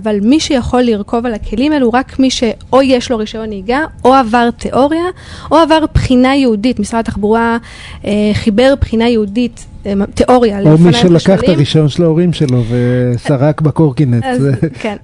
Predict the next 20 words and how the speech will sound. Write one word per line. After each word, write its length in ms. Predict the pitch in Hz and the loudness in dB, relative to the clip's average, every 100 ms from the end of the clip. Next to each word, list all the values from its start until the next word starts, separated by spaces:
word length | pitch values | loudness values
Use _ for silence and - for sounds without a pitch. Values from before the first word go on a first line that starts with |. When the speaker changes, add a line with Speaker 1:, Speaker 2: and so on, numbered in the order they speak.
| 139 | 0
Speaker 2:
<laughs> 120 | - | 2
תסתכלי 480 | 156 - 170 180 214 | 2 2 2 4 4
מספיק 420 | 196 - 196 220 | 2 2 0 2
Speaker 1:
גם 120 | 254 | 2
Speaker 2:
שתסתובבי 320 | 254 262 175 | 2 2 2
Speaker 1:
זה. 120 | 180 208 | 2 2
Speaker 2:
בתל 320 | 196 202 180 | 2 2 0
אביב, 240 | 156 214 - | 0 -2 0
תגידי 320 | 160 165 185 | -2 0 0
לי 240 | 175 180 | 2 0
את 100 | 180 | 0
אם 100 | 165 | -2
זה 140 | 127 151 | 0 -2
בני 220 | 135 165 | 0 -2
שש 120 | 160 | 0
עשרה 280 | 165 - 175 | -4 -2 -2
ומעלה 440 | 147 151 165 185 185 | 0 0 2 2 2
או 140 | 165 | 2
לא. 240 | 156 165 123 | 2 0 0
זה, 280 | 131 135 | -2 -2